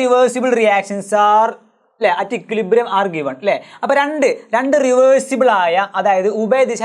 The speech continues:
രാസപ്രവർത്തനങ്ങളുണ്ട്. അവരെന്താണ്? ഇക്വിലിബ്രിയത്തിലാണ് മക്കളെ, അതായത് അവർ സന്തുലനാവസ്ഥയ്ക്ക് എത്തിയിട്ടുണ്ട്.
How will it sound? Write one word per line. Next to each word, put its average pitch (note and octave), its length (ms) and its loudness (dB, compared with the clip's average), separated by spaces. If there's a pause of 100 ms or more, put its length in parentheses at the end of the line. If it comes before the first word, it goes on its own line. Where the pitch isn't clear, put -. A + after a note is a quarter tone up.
(120)
രാസപ്രവർത്തനങ്ങളുണ്ട്. C#3 920 -6 (260)
അവരെന്താണ്? A3 420 0 (280)
ഇക്വിലിബ്രിയത്തിലാണ് A#3+ 800 -2
മക്കളെ, D#3+ 220 -2
അതായത് G#3+ 240 0 (280)
അവർ C4+ 140 2 (120)
സന്തുലനാവസ്ഥയ്ക്ക് B3+ 920 -2
എത്തിയിട്ടുണ്ട്. G#3 340 -6